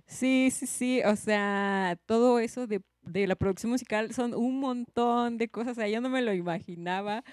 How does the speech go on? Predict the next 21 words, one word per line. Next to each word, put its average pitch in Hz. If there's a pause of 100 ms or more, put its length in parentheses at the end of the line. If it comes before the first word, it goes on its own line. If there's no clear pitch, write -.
(320)
De, 196
o 208
sea, 214
de 214
hecho, 185 (320)
para 185
el 175
simple 233
hecho 226
de, 196
de 175
empezar 180
a 202
tocar 180
aquí 180
con 190
las 180
cabinas 170
y 185
todo 190
eso, 233